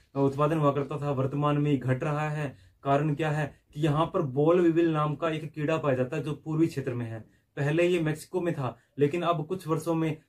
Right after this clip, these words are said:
ये कुछ, अ, सत-, अ, दशकों में से ये क्या है, इसमें प्रवेश कर गया। कहाँ पर? इस, अ,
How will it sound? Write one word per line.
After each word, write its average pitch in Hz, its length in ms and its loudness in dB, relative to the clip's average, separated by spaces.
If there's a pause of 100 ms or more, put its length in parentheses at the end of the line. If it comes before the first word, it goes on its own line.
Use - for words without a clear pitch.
ये 147 220 0
कुछ, - 300 -6
अ, 147 80 -2 (260)
सत-, 135 360 -6
अ, 135 220 4
दशकों 151 360 0
में 156 260 0
से 151 180 -2
ये 147 160 0
क्या 160 160 -2
है, 156 300 -4 (160)
इसमें 156 300 0
प्रवेश 135 260 2
कर 123 80 -8
गया। 117 160 -2
कहाँ 135 240 -2
पर? - 280 -4 (220)
इस, 147 240 -6
अ, 156 120 -4